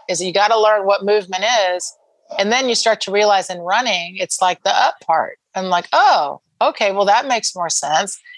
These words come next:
Now I have a job to do. Now it feels a little bit better." And, but the fun part is, like, having the conversation about this when you're learning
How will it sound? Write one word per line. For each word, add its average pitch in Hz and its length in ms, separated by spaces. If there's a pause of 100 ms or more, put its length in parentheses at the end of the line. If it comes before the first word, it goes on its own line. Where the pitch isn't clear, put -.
(100)
Now 240 180
I 269 80
have 226 180
a 202 60
job 196 460
to 190 100
do. 180 260
Now 180 220
it - 160
feels 233 260
a 196 80
little 170 240
bit 160 220
better." 156 320 (840)
And, 208 320
but 220 220
the 226 80
fun 311 260
part 240 320
is, 202 160
like, 202 220 (420)
having 254 340
the 254 100
conversation 220 800
about 185 360
this 220 460 (140)
when 208 200
you're 202 160
learning 220 540